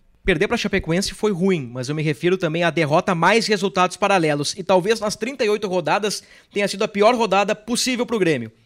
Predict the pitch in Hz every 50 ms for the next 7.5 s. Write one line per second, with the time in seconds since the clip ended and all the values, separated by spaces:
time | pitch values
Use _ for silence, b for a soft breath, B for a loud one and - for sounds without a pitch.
0 | b b b b b b - - 190 170 180 185 190 185 190 185 196 226 254 226
1 | 262 - 233 233 214 202 196 185 180 175 165 - - 180 185 208 196 180 135 160
2 | 180 190 196 190 196 196 180 - 185 190 190 170 175 170 147 156 202 - - -
3 | _ _ _ _ b b b b b b b 175 170 151 175 165 170 196 226 208
4 | 156 147 185 233 262 233 247 233 214 196 160 156 160 185 208 233 226 - _ _
5 | - 170 160 - - 202 196 - 202 170 143 185 240 285 240 254 - 240 220 196
6 | 170 185 220 240 - - - - 208 196 165 202 226 220 - 202 175 202 226 214
7 | 185 - - 175 147 - 147 127 127 127